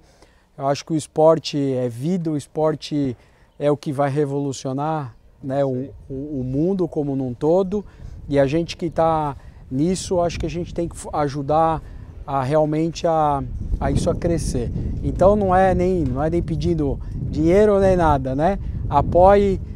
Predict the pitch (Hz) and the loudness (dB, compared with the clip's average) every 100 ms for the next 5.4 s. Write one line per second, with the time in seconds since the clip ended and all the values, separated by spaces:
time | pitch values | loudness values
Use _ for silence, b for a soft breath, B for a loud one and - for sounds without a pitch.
0 | B - 127 165 180 165 156 147 135 156 | B -6 2 4 4 2 2 -2 2 2
1 | 170 165 147 - 156 143 131 175 190 175 | 4 0 0 2 2 2 0 4 6 6
2 | 175 170 156 147 - 160 139 135 170 175 | 2 -2 0 -2 0 0 0 -2 -2 -2
3 | 160 175 151 160 - 147 - 139 151 185 | -6 -6 -4 -2 0 -2 -2 0 2 2
4 | 196 B B B - 180 - 202 190 190 | 0 B B B -2 -2 0 0 2 4
5 | 254 330 277 - | 6 4 4 -2